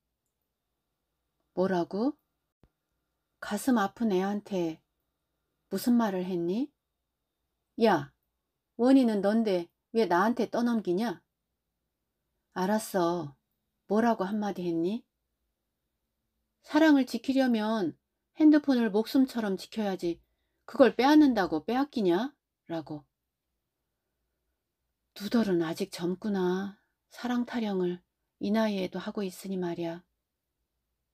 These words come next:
야, 입은 삐뚤어졌어도 말은 바로 하라고. 원인은 다 미자 너야. 알았어, 알았다고. 우리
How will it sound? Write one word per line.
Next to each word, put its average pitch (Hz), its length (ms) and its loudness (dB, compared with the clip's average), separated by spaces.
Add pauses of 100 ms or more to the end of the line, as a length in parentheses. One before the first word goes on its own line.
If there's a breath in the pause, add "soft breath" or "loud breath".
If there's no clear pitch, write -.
(340)
야, 196 260 0 (540)
입은 262 300 4
삐뚤어졌어도 240 1080 0 (440)
말은 220 360 4
바로 202 240 -2
하라고. 196 540 -2 (440)
원인은 254 480 8
다 226 220 0
미자 226 340 -2
너야. 190 600 -2 (1500)
알았어, 185 720 -2
알았다고. 170 800 -4 (640)
우리 220 640 0